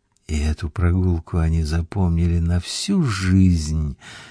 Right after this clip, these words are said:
тем более что больше так уже никогда не гуляли.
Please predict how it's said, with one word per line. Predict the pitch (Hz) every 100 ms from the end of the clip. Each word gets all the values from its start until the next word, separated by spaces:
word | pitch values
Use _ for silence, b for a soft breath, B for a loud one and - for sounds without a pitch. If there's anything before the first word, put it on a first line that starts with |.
| B B _
тем | - 76
более | 80 71 78
что | - -
больше | 73 76 98 87 - 80
так | - 71 78
уже | 76 73
никогда | 76 82 147 147 _ 107 101 95 76 87
не | 85 71
гуляли. | 71 69 71 78 71